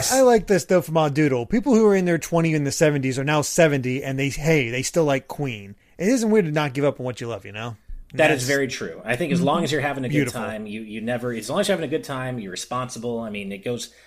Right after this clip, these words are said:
Speaker 1: that goes for any age, right? It's, you know, video games are an all ages hobby. As long as you're having a good time and you're not, you know, making yourself destitute or, or you don't have an, you don't have an, an unhealthy relationship with games, who cares? Keep playing 'em. Play 'em to your deathbed. I mean, yeah.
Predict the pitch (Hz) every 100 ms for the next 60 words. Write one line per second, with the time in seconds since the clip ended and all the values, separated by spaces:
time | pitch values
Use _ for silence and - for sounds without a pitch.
0 | - 180 165 - 110 156 123 92 85 82
1 | - 104 107 98 _ _ _ - 110 98
2 | - 120 104 101 107 151 143 135 127 104
3 | 104 120 127 117 113 117 104 104 107 131
4 | 160 139 139 117 104 127 127 113 107 110
5 | 101 98 104 104 _ _ _ _ _ _
6 | - 104 92 95 - - _ _ - _
7 | 123 117 117 107 - 110 98 120 - 110
8 | - 113 107 101 101 98 101 98 101 95
9 | 107 98 101 107 107 101 95 92 95 135
10 | 127 131 123 113 113 117 - 120 101 98
11 | 123 123 113 - - _ _ _ _ -
12 | 208 - 240 214 - 196 185 165 196 92
13 | - _ _ 131 147 165 165 165 127 139
14 | - 107 92 104 110 107 101 151 156